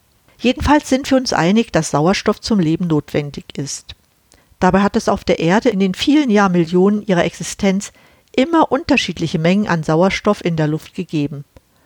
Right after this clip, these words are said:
Schwankungen zwischen zehn und sechsunddreißig Prozent konnte man nachweisen.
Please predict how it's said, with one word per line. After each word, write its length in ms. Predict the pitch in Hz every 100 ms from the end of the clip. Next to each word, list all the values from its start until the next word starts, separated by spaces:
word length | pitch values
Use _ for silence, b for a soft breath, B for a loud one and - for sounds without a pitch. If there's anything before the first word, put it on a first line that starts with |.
| b
Schwankungen 720 | - - 247 - - 196 165 151
zwischen 340 | - 170 170
zehn 380 | - - 294 294
und 200 | 185 170
sechsunddreißig 760 | 240 - 285 220 180 180 -
Prozent 580 | - 180 - 208 226 -
konnte 360 | - 156 151 180
man 180 | 190 196
nachweisen. 760 | 214 - - 147 143 -